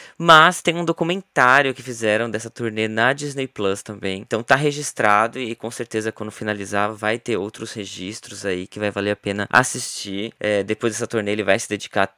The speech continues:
apenas projetos fora, é, do palco, ele continua lançando músicas aí, né? Inclusive, recentemente lançou com a Dua Lipa e com a Britney Spears,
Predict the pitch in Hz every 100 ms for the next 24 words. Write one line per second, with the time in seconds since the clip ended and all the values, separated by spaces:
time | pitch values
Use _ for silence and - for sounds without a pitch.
0 | _ _ 101 107 107 - 101 98 101 107
1 | - - 110 107 104 - - 87 90 90
2 | - 92 98 117 110 101 104 101 98 117
3 | 117 - - 95 117 110 95 98 104 113
4 | - 98 98 87 110 107 104 92 90 104
5 | 107 - 101 101 98 101 98 101 101 101
6 | 101 98 - - - 107 - 117 104 101
7 | 104 95 - 107 104 110 117 117 113